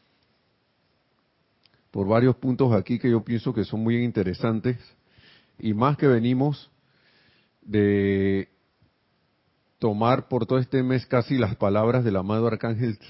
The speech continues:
Zadkiel, el arcángel del fuego violeta. Esa fue,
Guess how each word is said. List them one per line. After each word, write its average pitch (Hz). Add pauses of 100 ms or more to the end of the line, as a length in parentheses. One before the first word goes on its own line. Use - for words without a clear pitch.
(140)
Zadkiel, 95 (1500)
el 113
arcángel 107
del 92
fuego 110
violeta. 95 (2750)
Esa 98
fue, 92